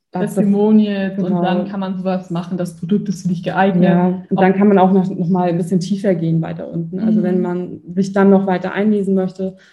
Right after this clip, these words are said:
Speaker 1: aber oben sollten natürlich diese, diese Punkte, was löst das Produkt, was, äh, passiert mit mir, wenn ich das, äh, konsumiert habe oder wenn ich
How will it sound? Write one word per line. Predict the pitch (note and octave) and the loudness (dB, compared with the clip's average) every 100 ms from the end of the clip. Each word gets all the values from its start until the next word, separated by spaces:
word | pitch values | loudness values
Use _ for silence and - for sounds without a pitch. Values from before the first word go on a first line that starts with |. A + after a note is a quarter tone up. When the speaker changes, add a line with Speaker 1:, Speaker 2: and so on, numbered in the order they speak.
| - | 0
Speaker 1:
aber | F#3 F3+ | 2 6
oben | G#3 G#3+ | 6 6
sollten | F#3 F3+ | 4 2
natürlich | F#3 F3+ F#3+ F#3 | 2 0 -2 -2
diese, | F#3+ F3 F3 F3 E3+ _ _ - | -2 -2 0 -2 -6 _ _ -4
diese | F#3 | 0
Punkte, | G3 G3 F#3+ F#3+ F3+ F3+ - | 0 4 4 4 2 2 -2
was | F#3 F3 | -4 0
löst | A#3 B3 | 0 0
das | G#3+ | -4
Produkt, | - F#3+ G3+ G3 - - | -6 -2 -2 -2 -12 -8
was, | F#3+ F#3 - | -6 -6 -6
äh, | - F3+ F#3 | -2 0 -2
passiert | - F#3+ A#3+ A3+ | -6 -2 -2 0
mit | G#3 | 2
mir, | G3 G3 | 4 6
wenn | F#3 | 4
ich | F3+ F3+ | 0 -4
das, | F3 - | -10 -4
äh, | F3+ F3 | -4 -2
konsumiert | G3+ G3 A#3 A3 - | 2 4 4 4 0
habe | G3 F#3 | -4 0
oder | F#3 F3+ | 0 0
wenn | F#3 | 0
ich | F3+ | -2